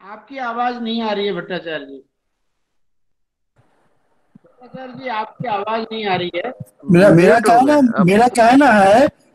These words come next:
Speaker 2: मेरा कहना है, मान लीजिए वो, वो, ओके, वो, वो का, वो तो खाली तो गो का नहीं है, तो वो का, वो कारण, वो तो, वो तो बोला ना, तो वो कारण तो कहीं तो हम ससु का, वो, वो कारण तो कहीं तो लगेगा।
Speaker 1: हाँ, हाँ, पर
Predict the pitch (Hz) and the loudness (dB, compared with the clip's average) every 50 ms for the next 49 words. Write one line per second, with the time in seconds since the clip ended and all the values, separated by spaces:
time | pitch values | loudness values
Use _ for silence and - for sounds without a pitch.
0 | - 175 170 196 208 240 262 - 247 226 226 247 262 285 285 262 247 233 240 262 | -2 0 2 4 4 4 2 4 4 4 6 6 6 6 6 6 6 6 6 4
1 | 269 240 285 294 294 269 214 208 208 - _ _ _ _ - - 226 214 - 254 | 4 4 4 4 4 4 2 2 0 0 _ _ _ _ 0 2 4 4 6 4
2 | 240 - - - 208 202 220 240 208 190 208 214 - 214 190 202 208 - - 254 | 4 2 0 2 4 4 6 6 6 6 6 6 6 6 4 4 4 4 4 4
3 | 247 214 190 202 220 214 - 277 254 220 196 - - - 185 185 220 254 277 - | 6 6 6 4 4 4 2 4 4 4 2 2 2 2 4 4 6 4 4 4
4 | 277 220 185 233 254 247 320 311 311 320 330 330 302 277 285 254 247 254 - - | 2 4 4 4 4 4 4 4 6 6 6 6 4 4 4 4 2 2 4 2
5 | 294 285 254 226 233 247 240 311 311 339 339 339 302 294 262 240 269 277 - 330 | 2 4 4 4 2 2 2 2 4 6 4 4 4 4 4 2 2 4 4 2
6 | 320 - - 269 254 277 277 - 339 - - 285 277 269 277 269 - - 214 - | 2 2 0 2 0 2 4 2 0 2 4 2 4 4 4 2 2 0 -2 -2
7 | _ _ _ - - 233 226 220 - 302 311 320 311 330 294 349 349 311 - 339 | _ _ _ 0 2 2 2 4 4 4 6 6 6 4 4 4 4 4 4 4
8 | 302 311 311 294 - 302 294 262 330 320 330 320 330 339 302 294 294 302 - 339 | 6 6 6 4 4 4 2 2 2 2 4 4 4 4 4 2 2 2 0 -2
9 | 320 302 - _ - _ - - 247 233 220 311 311 330 302 330 349 349 330 254 | -4 -4 -4 _ -20 _ -4 2 2 2 4 4 4 4 4 4 4 4 4 4
10 | 330 339 311 302 302 311 294 294 254 240 202 - - _ _ _ _ _ _ _ | 4 4 6 6 6 6 6 4 4 2 0 -2 -6 _ _ _ _ _ _ _
11 | _ _ _ _ _ _ _ _ - - - 1077 - _ _ - - _ _ _ | _ _ _ _ _ _ _ _ -20 -20 -20 -20 -20 _ _ -20 -20 _ _ _
12 | _ _ _ _ _ _ _ _ _ _ _ - _ - _ _ _ _ _ - | _ _ _ _ _ _ _ _ _ _ _ -20 _ -20 _ _ _ _ _ -20
13 | _ _ _ _ _ _ _ _ _ _ _ _ _ _ - _ _ - 170 185 | _ _ _ _ _ _ _ _ _ _ _ _ _ _ -20 _ _ -20 -18 -18
14 | 175 156 180 214 277 285 - - 262 285 277 | -16 -14 -10 -10 -10 -10 -12 -14 -16 -16 -16